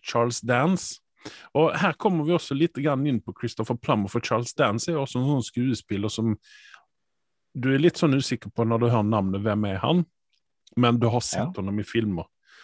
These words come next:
Speaker 1: Han var med i Game of Thrones, spilte faren til, eh, Jamie og Tyrion og, og Cersei.
Speaker 2: Ja.
Speaker 1: Altså, pappa
Speaker 2: Men
Speaker 1: Lannister.
Speaker 2: pappa Lannister er en legende,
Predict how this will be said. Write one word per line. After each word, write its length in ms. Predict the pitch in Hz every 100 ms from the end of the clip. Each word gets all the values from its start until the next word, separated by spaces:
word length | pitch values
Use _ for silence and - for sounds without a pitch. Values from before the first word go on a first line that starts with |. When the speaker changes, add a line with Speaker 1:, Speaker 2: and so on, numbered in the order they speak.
| - - _
Speaker 1:
Han 240 | - 131 127
var 80 | 135
med 140 | 139
i 40 | 107
Game 220 | 110 107
of 100 | 104
Thrones, 500 | - 160 214 - - -
spilte 580 | - 123 113 - 107 104
faren 460 | - 107 92 95 92
til, 260 | - 95 98
eh, 540 | 95 98 98 98 98 92
Jamie 400 | 101 92 90 87
og 180 | 92 -
Tyrion 440 | - 90 87 92 92
og, 300 | 92 92 92 _ _ _ 87 87
og 120 | 90
Cersei. 440 | - 90 - 147 - _ _ _ _ _ _ _ _ _ _ -
Speaker 2:
Ja. 80 |
Speaker 1:
Altså, 400 | 92 104 104 98 92
pappa 320 | - - 135
Speaker 2:
Men 60 | 151
Speaker 1:
Lannister. 500 | 95 95 - 131 131 _ - - _ _ _ _ _ _ _ _
Speaker 2:
pappa 220 | 123 123
Lannister 560 | 120 107 104 98 131 123
er 300 | - 107 98
en 80 | 117
legende, 540 | 110 104 92 101